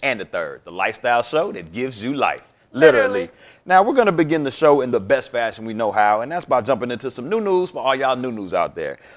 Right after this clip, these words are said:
Speaker 1: So what's topping off our news segment this week, Miss Reese?
Speaker 2: Global warming,
Speaker 1: Oh.
Speaker 2: and it's real.
Speaker 1: Al Gore. Hmm. Al Gore is the one that really pushes, or
Speaker 2: He
Speaker 1: pushed, he pushed
Speaker 2: did.
Speaker 1: for global warming
Speaker 2: You just
Speaker 1: concerns.
Speaker 2: said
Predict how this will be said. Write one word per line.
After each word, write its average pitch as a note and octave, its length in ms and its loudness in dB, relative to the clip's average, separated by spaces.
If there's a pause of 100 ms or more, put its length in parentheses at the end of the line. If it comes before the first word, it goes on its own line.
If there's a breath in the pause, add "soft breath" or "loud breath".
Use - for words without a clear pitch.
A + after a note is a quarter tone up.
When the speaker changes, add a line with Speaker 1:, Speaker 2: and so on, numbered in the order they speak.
Speaker 1:
So F3 120 -2
what's G#3+ 260 2
topping C#3 380 -4
off B2 240 2
our G#2+ 180 4
news C3+ 320 -2
segment A#2+ 380 -4
this G#2 240 -10
week, G#2 300 -8 (160)
Miss F#2+ 180 -10
Reese? F2+ 300 -18 (680)
Speaker 2:
Global A#3+ 540 0
warming, F#3 600 -10
Speaker 1:
Oh. D#3+ 360 -4
Speaker 2:
and A2+ 120 -4
it's - 120 -20
real. D3 240 -12 (440)
Speaker 1:
Al A2 200 0
Gore. G2+ 340 -2 (400)
Hmm. C3+ 100 -8 (280)
Al D#3 160 8
Gore F3+ 220 8
is C#3 80 6
the B2+ 80 -4
one B2 160 0
that A2 60 -6
really B2 180 0
pushes, B2 500 0 (140)
or - 100 -4
Speaker 2:
He F#4 80 -4
Speaker 1:
pushed, - 300 4
he G#4 480 -6
pushed G3+ 160 8
Speaker 2:
did. F3+ 60 -2
Speaker 1:
for C#3+ 140 2
global D3 320 4
warming D3 280 0
Speaker 2:
You - 0 -
just C#3+ 100 -8
Speaker 1:
concerns. D#3 320 2
Speaker 2:
said C#4+ 120 -4